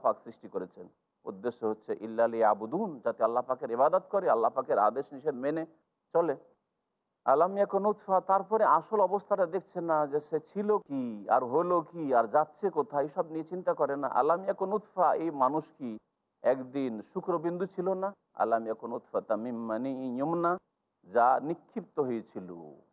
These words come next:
এমন একটা সময় ছিল যে প্রত্যেক মানুষ শুক্রবিন্দু ছিল, যা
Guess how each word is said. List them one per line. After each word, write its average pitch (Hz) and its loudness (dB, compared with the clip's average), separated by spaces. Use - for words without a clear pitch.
এমন 147 0
একটা 110 0
সময় 156 2
ছিল 180 -6
যে - -4
প্রত্যেক 104 -6
মানুষ 196 2
শুক্রবিন্দু 143 0
ছিল, 185 -4
যা - 6